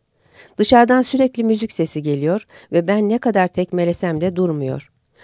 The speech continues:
Annem sahnede zıp zıp zıplarken zor tutuyorum kendimi dışarı fırlamamak için. Geçenlerde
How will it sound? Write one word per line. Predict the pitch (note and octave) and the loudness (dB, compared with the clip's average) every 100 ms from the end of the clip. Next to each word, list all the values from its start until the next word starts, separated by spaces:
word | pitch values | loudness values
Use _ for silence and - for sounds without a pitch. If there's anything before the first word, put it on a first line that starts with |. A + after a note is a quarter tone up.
| - - | -8 0
Annem | G#3 A#3 B3 | 2 2 0
sahnede | - G3 F#3 F3+ G#3 | 0 0 0 0 0
zıp | G3+ A#3 - | -2 -4 -4
zıp | E3+ - | -6 -6
zıplarken | E3+ - F3+ D#3 F3 G3+ - - | -8 0 0 0 -2 -4 -8 -10
zor | - A#3+ B3+ | 2 4 4
tutuyorum | G3+ - D#3+ D3+ D3+ | -2 -2 -2 -2 -4
kendimi | D3 C#3+ C#3+ C#3+ C3+ - | -4 -4 -4 -6 -8 -6
dışarı | E3 E3 E3 | -4 -2 -4
fırlamamak | - E3 D#3+ D3+ C#3 C3+ - | -2 -2 -2 -2 -4 -6 -10
için. | - C#3 - _ _ _ _ - - | -12 -12 -14 _ _ _ _ -20 -4
Geçenlerde | B3 B3+ D4 C#4 B3 E3 E3 | 0 2 4 4 2 0 -2